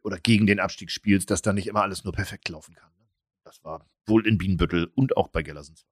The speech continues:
Über was Positives zu reden macht ja viel mehr Spaß. Also, äh, gehen wir noch mal weiter zur ersten Kreisklasse, wo der V F L Blekede auch als Aufsteiger,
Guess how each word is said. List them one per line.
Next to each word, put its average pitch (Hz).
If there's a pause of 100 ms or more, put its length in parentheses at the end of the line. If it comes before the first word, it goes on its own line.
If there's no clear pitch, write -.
(140)
Über 147
was 139
Positives 165
zu 147
reden 147
macht 135
ja 131
viel 127
mehr 156
Spaß. 180
Also, 131
äh, 123
gehen 135
wir 123
noch 117
mal 113
weiter 117
zur -
ersten 110
Kreisklasse, 143 (500)
wo 117
der 110
V 120
F 120
L 117
Blekede 123
auch 135
als 135
Aufsteiger, 117